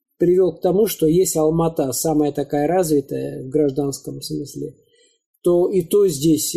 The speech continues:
вот эта культура гражданская умирала. А что касается областных центров, там ситуация была еще хуже.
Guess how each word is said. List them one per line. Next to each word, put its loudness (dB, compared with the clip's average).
вот 0
эта 2
культура 0
гражданская 0
умирала. -2
А -2
что 0
касается 0
областных 2
центров, -2
там 0
ситуация 0
была 2
еще 2
хуже. -4